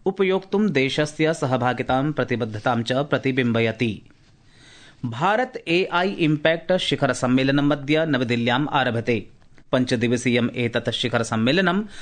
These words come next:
ग्लोबल साउथ इत्यत्र आयोजितं प्रथमं वैश्विक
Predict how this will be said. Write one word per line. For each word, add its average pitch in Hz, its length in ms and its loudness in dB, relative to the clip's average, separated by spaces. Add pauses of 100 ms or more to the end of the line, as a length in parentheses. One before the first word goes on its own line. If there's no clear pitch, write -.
(180)
ग्लोबल 190 440 2
साउथ 165 360 0 (140)
इत्यत्र 160 500 -2
आयोजितं 143 800 0
प्रथमं 139 480 2
वैश्विक 127 580 0